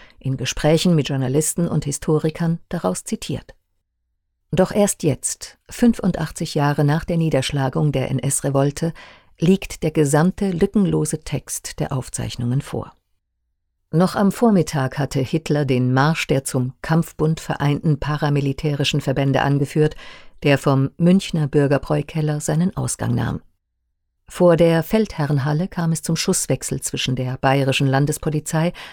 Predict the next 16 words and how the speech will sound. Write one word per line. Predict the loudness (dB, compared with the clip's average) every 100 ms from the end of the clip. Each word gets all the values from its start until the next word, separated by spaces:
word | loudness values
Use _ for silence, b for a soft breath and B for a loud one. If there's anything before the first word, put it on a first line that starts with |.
| B
eilends | 4 6 6 4 2
zu | 2
Hilfe | 2 2 2
gerufenen | 4 4 4 2
Reichstruppen | 4 2 2 -2 -2 0 -2 -2 _
und | -2 -2 -2
den | -4
Putschisten. | -2 -2 -2 -2 -4 -6 -10 _ _ _ _ _ _ _
Dreizehn | 0 2 2 2 0
Aufrührer, | 4 4 2 0 0 0 -2 -6
vier | -12 -2 2
Polizisten | 2 0 -4 -4 -4 -2 0 0 0 -2
und | -2 0
ein | 0 0
Unbeteiligter | 0 0 -2 -6 -6 -6 -6 -4
starben. | -2 -4 -4 -10